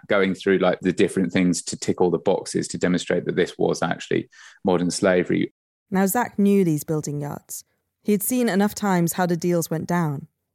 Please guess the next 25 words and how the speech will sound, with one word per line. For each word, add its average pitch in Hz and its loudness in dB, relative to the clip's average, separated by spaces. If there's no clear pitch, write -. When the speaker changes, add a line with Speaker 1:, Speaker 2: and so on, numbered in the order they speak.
Speaker 2:
so - -4
he 220 4
thought 240 2
he 214 2
would 214 2
be 175 2
the 170 0
perfect 208 -2
person 151 -4
to - -14
go 185 2
undercover 180 0
for - -6
the 156 0
sting. 170 -4
But 202 -4
the 202 -6
production 208 -4
team 190 2
weren't 180 0
so 156 -4
sure. 151 -8
Speaker 1:
They 98 4
were 98 6
like, 95 4